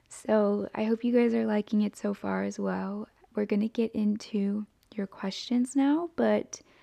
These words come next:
take a little break, go get a drink of water or maybe a snack.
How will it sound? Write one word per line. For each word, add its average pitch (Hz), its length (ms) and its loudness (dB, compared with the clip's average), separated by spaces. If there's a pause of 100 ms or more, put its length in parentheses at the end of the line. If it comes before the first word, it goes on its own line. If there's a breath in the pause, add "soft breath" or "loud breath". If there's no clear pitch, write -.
(500 soft breath)
take 247 260 0
a 294 40 -2
little 302 220 2
break, 262 500 4
go 240 140 2
get 233 160 -2
a 233 80 -2
drink 226 280 -2
of 226 140 -4
water 269 760 -2
or 233 160 -2
maybe 226 320 0
a 226 40 -4
snack. 226 760 -6